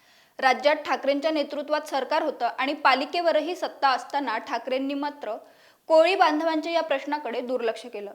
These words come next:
आदित्य ठाकरे मंत्री असून देखील कोळी बांधवांच्या भेटीसाठी त्यांनी वेळ नाकारली. इतकंच नाही तर भेटायला गेलेल्या कोळी समाजाच्या प्रतिनिधींना त्यांच्या पीएनची भेट घेऊन माघारी यावं लागलं.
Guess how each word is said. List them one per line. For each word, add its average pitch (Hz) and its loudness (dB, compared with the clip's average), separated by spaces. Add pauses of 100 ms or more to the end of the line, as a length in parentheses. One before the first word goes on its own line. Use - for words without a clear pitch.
(420)
आदित्य 277 -2
ठाकरे 277 -4
मंत्री 269 -6
असून 285 -2
देखील 285 -8
कोळी 269 -2
बांधवांच्या 254 -4
भेटीसाठी 247 -12
त्यांनी 233 -12
वेळ 220 -8
नाकारली. 196 -14 (460)
इतकंच 320 2
नाही 269 -2
तर 285 2
भेटायला 262 -2
गेलेल्या 247 0
कोळी 269 0
समाजाच्या 247 -6
प्रतिनिधींना 269 -6
त्यांच्या 247 -8
पीएनची 285 -8
भेट 240 -8
घेऊन 226 -8
माघारी 220 -8
यावं 208 -10
लागलं. 196 -16